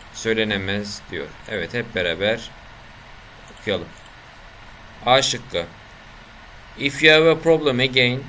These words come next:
eğer tekrar bir probleminiz olursa, please contact us. Lütfen bizimle iletişime geçin. Yukarıdaki uygun mu?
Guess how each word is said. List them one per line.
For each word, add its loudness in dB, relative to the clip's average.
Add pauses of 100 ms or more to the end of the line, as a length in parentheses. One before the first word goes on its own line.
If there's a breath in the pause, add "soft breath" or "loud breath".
(200)
eğer 6
tekrar 2
bir -2
probleminiz -4
olursa, -2 (880)
please 2
contact 0 (180)
us. -6 (100)
Lütfen 0
bizimle -2
iletişime -2
geçin. -4 (200)
Yukarıdaki 0
uygun -2
mu? -2